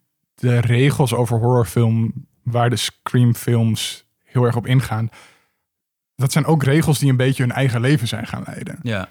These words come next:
Speaker 1: Los van de films nog. Dus het is nu meer nog, eh, dat we bijvoorbeeld naar Halloween kijken en daar, ehm, van dat,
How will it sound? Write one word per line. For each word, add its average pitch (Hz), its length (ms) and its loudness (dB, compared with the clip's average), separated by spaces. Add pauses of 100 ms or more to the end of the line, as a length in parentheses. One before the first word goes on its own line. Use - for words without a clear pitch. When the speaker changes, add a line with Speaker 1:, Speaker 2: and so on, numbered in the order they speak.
(100)
Speaker 1:
Los 139 420 0
van 131 200 2
de 117 80 0
films 143 360 0
nog. - 220 -10
Dus 120 120 -4
het 123 100 -2
is 117 80 0
nu 135 160 4
meer 135 540 4
nog, 120 440 0 (680)
eh, 117 400 4 (100)
dat 123 180 0
we 131 60 2
bijvoorbeeld 117 320 0
naar 120 360 0
Halloween 123 580 0
kijken 113 640 0 (120)
en 123 120 2
daar, 110 580 0 (140)
ehm, 110 640 -2 (280)
van 139 100 2
dat, 127 140 2